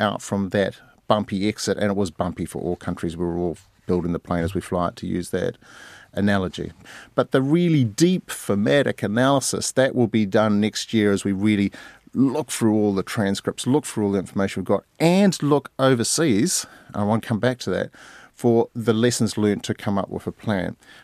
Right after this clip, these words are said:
Now, when I say look overseas and the deep analysis, I think it's really critical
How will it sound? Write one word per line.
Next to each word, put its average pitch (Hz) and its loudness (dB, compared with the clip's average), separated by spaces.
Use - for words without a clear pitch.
Now, 117 2
when 147 2
I 175 2
say 175 -2
look 127 0
overseas 104 0
and 104 0
the 101 2
deep 117 0
analysis, 107 0
I - -10
think 131 -2
it's - -10
really 120 2
critical - -6